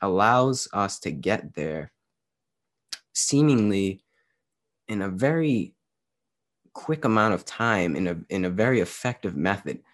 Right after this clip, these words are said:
by simply, like, really, like, literally, and I don't know any other way, like, getting rid of our senses,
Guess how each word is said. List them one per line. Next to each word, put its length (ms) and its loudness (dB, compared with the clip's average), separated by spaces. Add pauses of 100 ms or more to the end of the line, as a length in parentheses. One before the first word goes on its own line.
(680)
by 340 4 (160)
simply, 420 0
like, 300 2
really, 420 4
like, 200 4
literally, 540 4
and 220 0
I 80 2
don't 100 2
know 120 2
any 180 2
other 160 0
way, 260 2
like, 300 -6
getting 380 -2
rid 160 0
of 100 -2
our 140 -6
senses, 680 -6